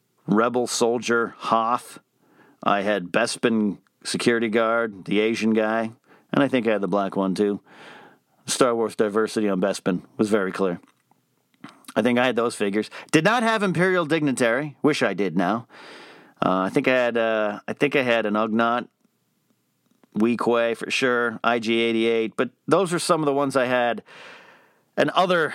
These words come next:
friends of mine had the, the Lukes, the Leias, the Hans. I had Hoth and Han gear. I was proud of that. Uh, but I was also proud of my Death Star gunner and my, uh, uh, AT-AT commander, which, uh, should have been named General Veers, but wasn't.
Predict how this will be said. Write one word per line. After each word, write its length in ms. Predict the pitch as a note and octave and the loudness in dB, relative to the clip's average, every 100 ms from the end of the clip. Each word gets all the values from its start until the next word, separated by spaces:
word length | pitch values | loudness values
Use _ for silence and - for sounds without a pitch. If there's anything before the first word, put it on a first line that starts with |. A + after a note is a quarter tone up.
| - | -10
friends 300 | - D3+ C3+ | -2 0 2
of 60 | B2+ | 0
mine 240 | B2 A2+ | 2 0
had 300 | G#2+ A#2 G#2+ | 0 0 0
the, 440 | F#2+ G2+ F#2+ F#2 D#2+ _ - | 0 0 0 -2 -6 _ -2
the 100 | G#2+ | 0
Lukes, 480 | A2+ G2+ - - - | 0 -2 -4 -6 -2
the 100 | G#2+ | 0
Leias, 440 | G2+ F#2+ F#2 - | 0 0 -2 -2
the 120 | G#2 | -2
Hans. 440 | G2 F#2 F#2 F#2 - | 0 -2 -2 -4 0
I 100 | G3+ | 0
had 220 | G#3 G#3 | 2 -2
Hoth 380 | D#3 D#3+ D#3+ - | 0 -2 -2 -4
and 100 | C3 | -2
Han 240 | B2 A#2+ A2+ | 0 0 0
gear. 360 | A2+ B2+ C3+ - - - | 0 0 -4 -14 -18 -2
I 60 | - | 0
was 120 | F#3+ | 0
proud 300 | - C3+ A#2 | 0 0 0
of 80 | F#2+ | -2
that. 260 | G2 A#2 - _ _ _ _ - A#4 | -2 -2 -6 _ _ _ _ -6 -2
Uh, 140 | A#3+ B3 | -2 0
but 180 | B3 | 0
I 160 | A3+ G3+ | 0 0
was 180 | F3 D3+ | 0 -2
also 220 | E3 D3+ | 0 -2
proud 240 | B2+ C#3 | 0 0
of 40 | C3 | 0
my 120 | C3 | -4
Death 320 | B2 A#2 B2 | -4 -2 -2
Star 260 | - C#3 B2 | 0 0 2
gunner 380 | B2 C#3 E3+ - - - - - - | 0 0 -2 -6 -20 -20 -20 -20 -8
and 240 | - G#2+ G#2 | 0 2 2
my, 460 | G#2 G#2+ G#2+ G#2+ | 2 0 0 0
uh, 40 | G#2+ | 0
uh, 920 | G#2 G#2+ G#2 - G#2 G2+ G1+ G1+ - - - - - | 0 -2 -2 -2 -2 -2 -4 -4 -6 -8 -12 -14 -2
AT-AT 340 | B2 C3 B2+ | 0 0 -2
commander, 600 | - C3 B2+ B2+ D3 D#3 C3 - - | 0 2 2 2 0 -4 -12 -12 -2
which, 340 | G#2+ G2 - | -2 0 0
uh, 100 | G#2 | 0
should 240 | - E3 | 2 2
have 80 | C#3+ | 2
been 180 | B2 A#2 | 2 2
named 320 | A#2 A2+ G#2+ | 2 2 2
General 300 | G#2 G#2+ G2+ | 2 0 0
Veers, 360 | G2 G2+ A#2+ C3+ | 0 0 -2 -2
but 120 | G2+ | 0
wasn't. 360 | F#2+ G#2 C3+ | 0 -2 -4